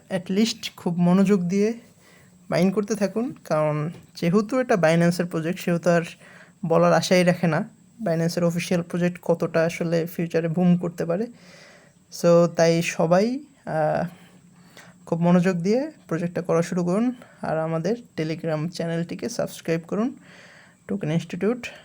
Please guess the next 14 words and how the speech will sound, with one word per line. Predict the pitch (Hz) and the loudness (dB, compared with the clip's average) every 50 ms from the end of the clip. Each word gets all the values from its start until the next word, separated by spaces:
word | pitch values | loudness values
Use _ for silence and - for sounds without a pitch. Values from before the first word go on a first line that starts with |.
| - - _ - | -20 -20 _ -6
নিচে | 196 165 165 160 160 175 170 | -2 -2 -2 0 0 0 0
লিংক | 165 165 170 170 170 | 2 2 2 2 2
দিয়ে | 165 170 170 | 0 0 -2
দিচ্ছি। | 170 180 180 - - 262 277 302 - - - - - - - _ - - - _ _ _ _ _ - | -2 -4 -6 -6 -6 -6 -6 -8 -8 -12 -20 -20 -20 -20 -20 _ -20 -20 -20 _ _ _ _ _ -10
আপনারা | - 180 180 - 180 170 170 | -10 -10 -6 -2 0 0 0
কাইন্ডলি | 170 - 160 156 165 170 180 220 262 269 | 2 2 2 2 2 0 0 0 -2 -4
সেখানে | - - - 170 170 - 165 156 160 143 147 156 160 165 - - - - _ - 180 175 | -6 -6 -6 -6 -4 -4 -4 -2 -2 -2 -2 -2 -2 -4 -6 -10 -20 -20 _ -12 -10 -8
গিয়ে | 180 185 220 262 269 - - - - _ _ _ _ _ _ _ _ _ _ _ _ | -6 -4 -4 -4 -6 -10 -16 -20 -20 _ _ _ _ _ _ _ _ _ _ _ _
আমাদের | - 160 156 160 165 | -6 -6 -4 -4 -6
চ্যানেলটি | - 170 160 156 160 | -6 -6 -6 -6 -6
সাবস্ক্রাইব | 170 175 151 156 - - 165 156 - _ | -6 -6 -6 -8 -8 -8 -8 -8 -8 _
করে | - 165 160 156 175 170 - - _ _ _ _ - 185 | -8 -4 -4 -4 -4 -4 -8 -12 _ _ _ _ -6 -4
দিয়ে | 160 165 | -2 -2
আসুন। | 170 - - 247 294 - | -2 -2 -4 -6 -6 -8